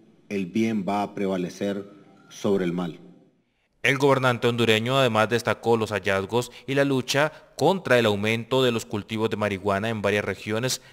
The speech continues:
Speaker 2: del territorio catracho.
Speaker 1: También hemos visto un fenómeno de más cultivo de droga, particularmente la marihuana en ciertas zonas. Y esto muchas veces se utiliza como el factor detonante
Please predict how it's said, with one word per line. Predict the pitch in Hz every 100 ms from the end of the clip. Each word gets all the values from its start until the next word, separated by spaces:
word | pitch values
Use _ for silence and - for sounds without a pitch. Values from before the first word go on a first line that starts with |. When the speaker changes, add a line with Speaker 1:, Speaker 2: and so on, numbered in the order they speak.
| -
Speaker 2:
del | 110 113
territorio | - 101 95 101 101
catracho. | 95 - 90 - 87 - _
Speaker 1:
También | - 120 127 135
hemos | 127 110
visto | 127 -
un | 127
fenómeno | 123 117 123 131 131
de | 117
más | 110 123 123
cultivo | - 117 - 127 120 123 123 - - - - _
de | 110
droga, | 107 123 131 127 127 123 101 - -
particularmente | 107 104 104 104 110 117 120 117
la | 113
marihuana | 107 98 92 113 117 117
en | 104
ciertas | - 104 107 101
zonas. | 110 95 78 - - - - - - - - -
Y | 113 117
esto | 160 101 131
muchas | 123 127 127
veces | 117 127 123 131 127 - - - - - - - _ _ _ - - _ _ _ -
se | - 135
utiliza | 123 123 127 143 143 151 143
como | - 143 135 131
el | 120
factor | 131 107 - 151 151
detonante | 139 131 113 131 165 - 92